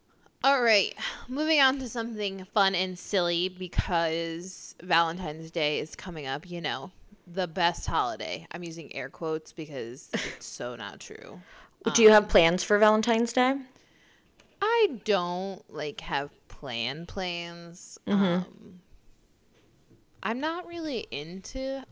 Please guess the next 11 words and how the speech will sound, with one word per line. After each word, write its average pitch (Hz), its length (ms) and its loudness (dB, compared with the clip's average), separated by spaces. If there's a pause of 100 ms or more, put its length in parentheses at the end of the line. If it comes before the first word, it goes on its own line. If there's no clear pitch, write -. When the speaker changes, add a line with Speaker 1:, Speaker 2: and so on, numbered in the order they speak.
(120)
Speaker 1:
Valentine's 269 680 -8
Day. 277 280 -4
Like, 185 300 -2 (440)
obviously, 202 760 6 (600)
I 180 220 8
want 170 340 2
my 165 140 0
boyfriend 156 640 -4
to 156 180 -8
be 151 240 -6
like, 139 460 -4